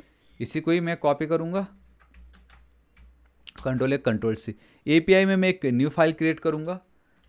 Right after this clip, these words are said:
मैं लिख देता हूँ get, अ, movie details dot J S X and मैं इसको पेस्ट कर रहा हूँ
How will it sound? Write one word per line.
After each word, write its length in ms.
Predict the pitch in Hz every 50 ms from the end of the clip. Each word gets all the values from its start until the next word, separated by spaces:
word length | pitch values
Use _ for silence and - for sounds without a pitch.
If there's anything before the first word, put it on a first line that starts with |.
| -
मैं 140 | - 143 147
लिख 180 | 143 147 143 139
देता 200 | 147 139 - 147
हूँ 200 | 151 151 131 117
get, 340 | 135 147 165 160 - - - - - - - - - - - - - - _ _ _ -
अ, 100 | - 123
movie 440 | 131 135 139 139 139 131 135 156 175 156 - - - - - - - - - - - - - - - - - - -
details 440 | 120 127 127 127 147 147 151 160 156 - -
dot 220 | - 127 123 127 123 - - 127 110
J 160 | 101 113 110
S 100 | 104 -
X 60 | 143 -
and 160 | - 147 156
मैं 120 | 160 165
इसको 180 | 165 - - 180
पेस्ट 320 | - - 135 123 - -
कर 100 | - 113
रहा 100 | - 95
हूँ 80 | 90